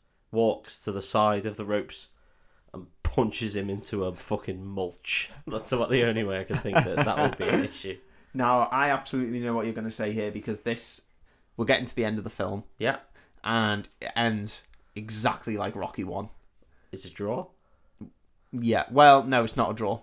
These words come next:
Speaker 2: The person who shouldn't win wins.
Speaker 1: Okay, that's not, so it's not like Rocky one then?
Speaker 2: N-, well, um, technically they say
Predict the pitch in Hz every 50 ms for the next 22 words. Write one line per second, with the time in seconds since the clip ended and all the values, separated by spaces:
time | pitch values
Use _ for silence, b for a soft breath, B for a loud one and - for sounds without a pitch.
0 | - - _ _ _ - 123 - 139 127 127 - 131 123 117 110 - - - 113
1 | 110 113 - 110 110 104 101 101 104 101 98 101 104 117 - - _ _ _ _
2 | _ _ _ _ _ _ - 90 92 95 - 95 85 87 - 104 101 98 - -
3 | - 110 95 92 104 120 113 120 110 - - 92 - - 101 85 - - 92 87
4 | 82 90 90 87 85 113 117 113 107 - - 101 110 98 135 135 131 120 117 113
5 | 110 104 - - _ _ _ - 127 123 110 107 101 104 104 - _ _ _ -
6 | - - 110 104 - 123 117 110 120 110 101 104 101 101 - - 110 107 98 95
7 | - -